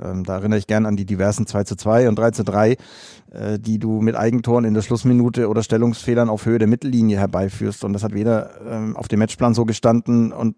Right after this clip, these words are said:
würde ich auch dem emotionalen Potenzial des Trainers nicht unbedingt vorwerfen wollen.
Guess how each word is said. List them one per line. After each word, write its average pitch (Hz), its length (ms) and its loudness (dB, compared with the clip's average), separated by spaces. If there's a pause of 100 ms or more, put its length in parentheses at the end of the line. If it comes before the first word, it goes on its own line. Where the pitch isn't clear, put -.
(220)
würde 117 240 -2
ich - 60 -8
auch 120 120 0
dem 117 160 -2
emotionalen 113 500 2
Potenzial 110 540 0
des 110 140 -2
Trainers 117 500 0 (460)
nicht 113 180 -2
unbedingt 101 320 0
vorwerfen 92 480 0
wollen. 90 360 -4